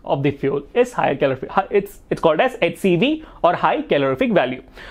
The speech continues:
उसके बाद चलते हैं, it should not, again, produce any sort of pollution, it should not cause any air pollution, so water pollution, it should not cause any, uh, land pollution, any of that sort, it should be cheap and easily available। Obviously,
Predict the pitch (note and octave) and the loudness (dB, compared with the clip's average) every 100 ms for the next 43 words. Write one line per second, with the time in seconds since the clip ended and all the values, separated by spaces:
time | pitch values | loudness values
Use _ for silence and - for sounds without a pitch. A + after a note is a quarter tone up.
0 | - G#3 D#4 D4 D4+ A3 F3 C4+ A#3+ A3 | 2 2 4 2 4 2 4 2 2 0
1 | A#3 A#3 C4 - F3+ F3+ G3+ A#3+ F#3+ G#3 | 2 2 0 0 2 4 2 2 2 2
2 | A3 F3+ A#3+ G#3 F3+ G3+ F3+ E3 F3+ B3 | 0 0 2 2 2 2 2 2 2 2
3 | C#4 - - F3 G3+ F3+ G#3 G3+ F#3+ F#3 | 0 -6 -4 0 2 2 2 2 0 -2
4 | E3+ C#3+ E3+ G#3+ A3+ A#3+ A#3 G3 G3+ F#3+ | -2 2 2 2 2 2 2 2 2 -2
5 | D3 C#3+ E3 G3+ G#3+ G#3 G#3 G#3+ F#3+ E3+ | 0 2 0 2 0 0 0 2 2 0
6 | E3 E3 E3+ D3+ D#3 D#3+ D#3+ D#3+ E3 E3 | 0 0 0 0 -2 -4 -2 2 2 2
7 | F3 A#3 A3+ G3 A3+ - G3 F#3 D3 C#3+ | 2 2 0 0 0 2 2 2 2 -2
8 | - A3+ A#3+ - - - F3 G3+ F#3 D#3 | 0 0 0 -4 -12 -2 0 2 2 2
9 | A#3+ C4 A3+ G3 E3 E3 F3 D3+ E3+ G3 | 2 2 0 0 2 2 4 4 4 4
10 | G#3+ G#3 C#3+ D3+ A3+ A3+ A#3 | 4 2 2 2 2 2 -2